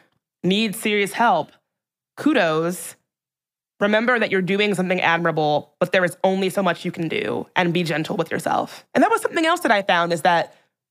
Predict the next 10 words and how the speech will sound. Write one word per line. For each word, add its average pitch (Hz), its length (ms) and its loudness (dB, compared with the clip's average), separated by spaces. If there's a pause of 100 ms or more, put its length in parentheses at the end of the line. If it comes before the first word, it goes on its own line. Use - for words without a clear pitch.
(520)
when 220 180 2
someone, 254 440 0
when 214 280 0 (100)
I 208 160 2
was 226 120 -2
with 226 80 -2
someone 214 200 0
who 180 80 -4
was 185 100 -2
struggling, 175 560 0